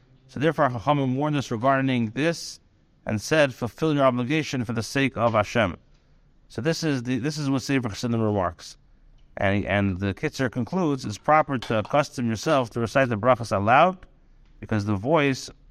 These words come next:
uh, uh, the voice arouses concentration, ki hakol me'iras hakavana." Base. When you recite the bracha, your mouth should be free of saliva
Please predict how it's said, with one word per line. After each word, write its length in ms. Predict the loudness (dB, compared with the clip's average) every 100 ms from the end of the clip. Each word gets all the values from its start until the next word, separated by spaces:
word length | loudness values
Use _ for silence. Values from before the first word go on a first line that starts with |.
| -4
uh, 40 | -2
uh, 460 | 0 -2 -6 -10 -12 -10
the 320 | -2 0 0
voice 400 | 0 0 0 0
arouses 800 | 2 4 4 2 -2 -2 -6 -16 _ _ -20 -20
concentration, 960 | 0 0 2 -2 0 0 0 -2 0 -2
ki 100 | -2
hakol 480 | -2 -2 0 0
me'iras 440 | 0 0 0 0 -2
hakavana." 460 | 0 2 0 0
Base. 400 | 0 0 0 -6 -18 _ _ _ _
When 140 | -2
you 80 | 0
recite 320 | 0 2 2
the 80 | 2
bracha, 520 | 2 2 4 2 0
your 120 | 0 0
mouth 280 | 2 0
should 220 | -2 -8 -4
be 120 | -6
free 280 | -4 -2 -2
of 140 | -2
saliva 640 | -2 2 2 2 0 0